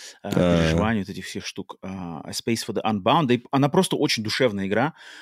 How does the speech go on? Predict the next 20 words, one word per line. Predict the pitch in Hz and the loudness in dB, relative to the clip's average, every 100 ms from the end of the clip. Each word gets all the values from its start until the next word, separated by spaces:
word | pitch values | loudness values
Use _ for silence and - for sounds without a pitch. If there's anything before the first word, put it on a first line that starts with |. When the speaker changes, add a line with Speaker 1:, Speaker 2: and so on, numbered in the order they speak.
| - | -4
Speaker 1:
Вот | - 95 | 0 4
Speaker 2:
Мгм. | 101 | 4
Speaker 1:
она, | 104 113 123 | 2 4 4
я | 113 113 120 | 2 2 4
вот | 113 101 | 4 2
давненько | 113 107 135 143 - | -4 2 4 4 2
уже | 98 | -4
рассказывал, | 95 110 95 | -2 -2 -2
например, | 95 98 101 | -4 -4 -4
на | |
подкасте, | 110 - 208 - 110 | -4 0 0 2 2
она | 101 131 | 4 2
для | 120 | 2
всех, | 110 151 143 | 2 0 0
вот | 117 | 0
кому | 120 113 | 2 4
нравится | 110 117 107 - 107 95 95 _ _ _ - - _ _ - - - - - - - | 4 2 2 -2 -2 -4 -6 _ _ _ -20 -20 _ _ -20 -20 -18 -16 -16 -18 -4
To | - | 2
the | 123 | 4
Moon, | 123 165 214 | 6 8 8